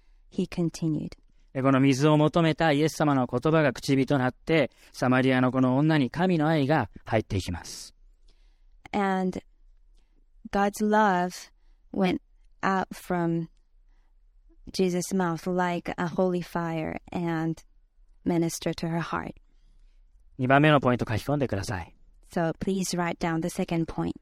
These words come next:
Speaker 2: 二つ目のポイントは、人に隠せても神には隠せないということです。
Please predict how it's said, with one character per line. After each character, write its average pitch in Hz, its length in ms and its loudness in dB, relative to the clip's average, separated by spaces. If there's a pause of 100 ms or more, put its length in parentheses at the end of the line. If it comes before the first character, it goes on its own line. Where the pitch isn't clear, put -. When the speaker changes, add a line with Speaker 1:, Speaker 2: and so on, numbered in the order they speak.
(160)
Speaker 2:
二 151 160 2
つ 160 100 0
目 160 80 6
の 139 100 4
ポ 139 120 2
イ 139 40 4
ン 123 40 -4
ト 135 100 2
は、 131 220 2
人 - 300 0
に 196 160 2
隠 180 160 2
せ 170 200 0
て 151 120 2
も 143 220 4
神 185 340 2
に 156 140 2
は 160 120 2 (100)
隠 117 140 -2
せ 165 220 -2
な 139 140 0
い 135 80 0
と 123 100 -8
い 101 60 -8
う 98 40 -12
こ 98 120 -20
と - 100 -12
で 120 120 -8
す。 - 180 -16